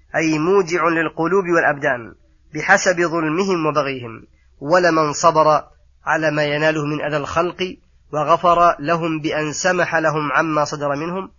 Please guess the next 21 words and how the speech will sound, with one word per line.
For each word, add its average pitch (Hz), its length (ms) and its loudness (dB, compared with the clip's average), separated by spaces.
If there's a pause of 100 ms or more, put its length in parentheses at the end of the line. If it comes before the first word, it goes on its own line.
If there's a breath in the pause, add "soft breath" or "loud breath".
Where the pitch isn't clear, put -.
(380)
"إن 160 440 -2
ذلك 156 480 0
لمن 147 360 -4
عزم 151 340 -2
الأمور"، 156 420 -4 (640)
أي 156 80 -4
الأمور 190 260 0
التي 185 280 -2
حث 190 240 -6
الله 170 380 4
عليها 147 500 0 (360)
وأكدها، 175 680 2
وأخبر 170 400 2
أنه 170 360 0
لا 165 100 6
يلقاها 156 560 2
إلا 151 340 -2
أهل 147 80 -2
الصبر 156 460 -4 (1040 soft breath)
والحظوظ 156 460 -2
العظيمة 160 520 2